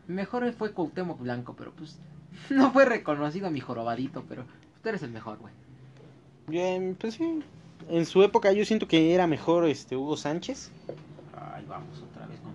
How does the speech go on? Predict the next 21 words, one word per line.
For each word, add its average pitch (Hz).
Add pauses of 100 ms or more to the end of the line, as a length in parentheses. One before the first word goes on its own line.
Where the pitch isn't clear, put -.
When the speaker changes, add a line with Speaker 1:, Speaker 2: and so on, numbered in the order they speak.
(400)
Speaker 1:
ahí 120
vamos 123
con 104
putadas, -
vale, - (100)
verga. 135
Speaker 2:
La 139
verdad, 143 (960)
yo 185
siento, 185 (460)
no 123
sé 120
tú. 147 (560)
Speaker 1:
¿A 131
quién 202
le 226
hablas, 214
cabrón? 156 (1600)
Speaker 2:
A 131
ti, 196
pendejo. 156